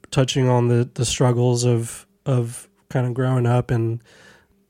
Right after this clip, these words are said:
the things that we, we go through in life. And so,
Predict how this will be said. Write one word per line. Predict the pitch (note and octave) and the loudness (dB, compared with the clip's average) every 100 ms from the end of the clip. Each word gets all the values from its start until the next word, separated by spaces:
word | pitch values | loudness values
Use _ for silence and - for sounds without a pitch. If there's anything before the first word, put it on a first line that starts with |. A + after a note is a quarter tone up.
| _ _ _ | _ _ _
the | F#3 - - - C3 | -16 -16 -14 -6 -4
things | - A#2+ A#2 | 2 2 4
that | B2+ B2 C3 | 2 0 0
we, | B2+ A#2+ - | -4 -4 0
we | B2 | 2
go | B2+ A#2+ | 4 4
through | - B2+ | 4 4
in | B2+ | 6
life. | B2+ C#3 C3+ | 4 2 2
And | C3 | 0
so, | - C3+ A2+ A2 | 2 4 4 4